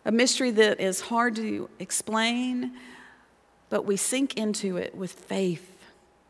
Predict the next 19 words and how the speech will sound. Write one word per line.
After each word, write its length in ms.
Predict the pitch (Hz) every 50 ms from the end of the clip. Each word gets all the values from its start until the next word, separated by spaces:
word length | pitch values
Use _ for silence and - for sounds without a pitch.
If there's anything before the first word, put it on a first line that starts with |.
| _ _ _ _ _ _ _ _ _ - - - - _
We 140 | - 240 262
are 80 | 247 226
thankful 400 | 240 247 240 240 - - 233 220
for 120 | 214 214
the 120 | 202 208
different 320 | 196 208 208 208 226 214 -
ways 360 | 190 196 196 202 196 196 190
that 120 | - -
we 120 | - 196 170
experience 760 | 113 - - - - - 220 220 226 226 226 226 220 - -
and 80 | 196 -
understand 720 | - 196 180 185 175 - - - 175 180 185 190 190 175
you 300 | 180 180 180 196 208 202 - - - - - - _
through 120 | - 214 196
the 100 | 196 185
three 300 | - - 196 202 202 196
faces 760 | 196 - 180 175 175 170 - 185 190 202 202 - - - - - _ _ _ _ _ _ -
of 160 | - 196 175
God. 460 | 175 185 175 170 165 165 180 190 180